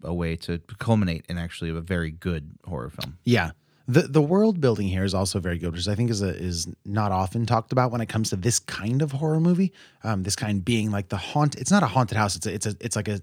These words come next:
Speaker 2: it's like a, um, single place, like, trapped, confined with a creepy person kind of movie.
Speaker 1: Yeah.
Speaker 2: Like, it's really difficult to build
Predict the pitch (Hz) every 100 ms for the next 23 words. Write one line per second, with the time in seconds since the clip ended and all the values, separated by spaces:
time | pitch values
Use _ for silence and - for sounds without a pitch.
0 | - 101 98 92 85 82 82 - - -
1 | - _ 113 107 95 92 87 127 160 120
2 | 110 - 185 190 170 151 - - 127 131
3 | 127 120 - 104 98 - - _ _ _
4 | - - 151 139 131 - 127 110 - -
5 | 123 123 123 110 117 110 - - 131 127
6 | 110 101 - 107 95 - 85 87 82 82
7 | 78 78 69 - 90 98 - - - 127
8 | 131 - - _ _ _ _ _ 175 156
9 | - 147 214 190 151 139 127 127 - 95
10 | 90 120 117 107